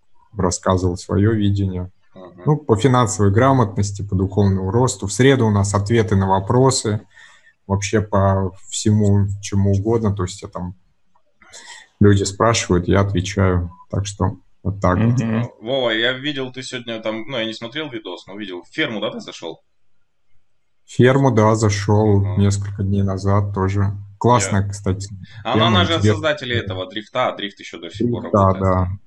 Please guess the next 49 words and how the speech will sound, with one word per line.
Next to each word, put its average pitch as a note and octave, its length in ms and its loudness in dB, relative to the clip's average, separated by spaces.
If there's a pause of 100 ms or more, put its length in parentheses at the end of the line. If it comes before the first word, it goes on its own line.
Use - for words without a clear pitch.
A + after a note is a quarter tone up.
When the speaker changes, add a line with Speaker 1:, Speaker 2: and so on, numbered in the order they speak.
Speaker 2:
Нормально. - 280 -10
Speaker 1:
Да, G2 240 4
ну G#2 100 4
я A#2+ 180 4
поэтому C#3 520 4
и C3+ 40 6
зашёл, C3 500 4
потому G2+ 340 4
что G2+ 280 -2
как F#2+ 220 0
бы G2 280 2 (460)
хорошая G#2+ 580 2
администрация. G#2 840 2
Speaker 2:
Ну, G2 40 -4
там C#3 180 -4
лишь C3+ 280 -8
бы C3 100 -6
её B2+ 120 -6
на B2 100 -4
старте G#2+ 340 -6
не F2+ 120 -14
закидали, F#2+ 480 -10
то - 180 -20 (1500)
Speaker 1:
Ну, A2+ 100 6 (160)
а A#2+ 80 6
уже B2 240 4
старт-то A2+ 460 0
давно A2+ 400 2
уже G2+ 180 2
был, G2 200 2
Speaker 2:
Ну, G2 60 2
Speaker 1:
месяц G2+ 280 0
Speaker 2:
месяц, - 160 -8
да. - 60 -8
Speaker 1:
прошёл. F2+ 380 -4 (240)
Speaker 2:
Ну, C#3+ 100 -12
я, E3+ 240 -2
я D3+ 140 -2
там C3+ 120 -2
Speaker 1:
Да. G2 60 4
Speaker 2:
на F#2+ 60 2
старте F#2+ 360 -6
заходил, D#2+ 460 -14
там - 200 -20
дня E2 180 -12
два-три, F2 460 -10
там, - 160 -18
когда C#2+ 300 -16
он, C2 120 -20